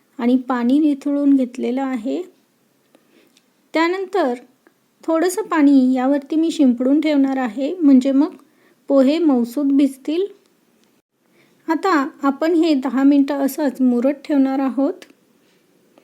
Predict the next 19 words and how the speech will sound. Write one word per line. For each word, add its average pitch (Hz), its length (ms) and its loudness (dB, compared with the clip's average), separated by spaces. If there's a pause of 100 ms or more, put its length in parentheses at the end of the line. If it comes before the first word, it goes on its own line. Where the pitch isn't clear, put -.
(300)
तोपर्यंत 392 460 -2
आपण 320 460 -2 (440)
मसाला 269 400 0
करून 294 300 0
घेऊ. 285 360 0 (220)
मसाल्यासाठी 285 840 -4
दहा 277 240 -2
बारा 359 240 -4
लसणाच्या 302 500 -4
पाकळ्या, 262 560 -6 (480)
चार 330 200 0
हिरव्या 285 340 0
मिरच्या, 254 640 0 (440)
जिरं 294 280 0
घेतलेलं 285 420 0
आहे 262 240 0
एक 247 120 -4
चमचा 247 520 -6 (500)
आणि 233 500 0